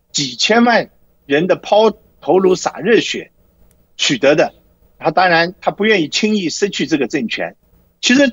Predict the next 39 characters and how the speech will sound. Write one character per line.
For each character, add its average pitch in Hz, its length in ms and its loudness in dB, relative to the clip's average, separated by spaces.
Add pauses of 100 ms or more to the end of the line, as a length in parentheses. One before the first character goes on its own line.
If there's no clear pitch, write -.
我 156 120 2
们 220 120 4
看 226 240 0
文 170 240 4
革， 147 320 2 (540)
文 262 260 2
革 247 160 4
为 262 220 0
什 147 200 -4
么 143 60 -8
到 185 200 2
后 226 300 2
来 143 340 0 (260)
有 156 200 4
一 196 80 -2
个 202 100 0
大 - 240 0
的 151 100 -10
转-， 98 240 -6 (160)
转 214 220 -2
变？ 196 280 -2 (320)
那 180 200 2 (260)
邓 247 160 2
小 123 160 0
平 180 200 0
也 117 180 -4
算 240 280 0
是 - 180 -4 (260)
共 202 160 0
产 175 140 2
党 156 160 0
体 - 240 -8
制 - 180 0
内 165 200 4
的， 95 160 -6 (300)
那 156 120 2
他 214 220 0
这 - 180 -4
个 190 160 2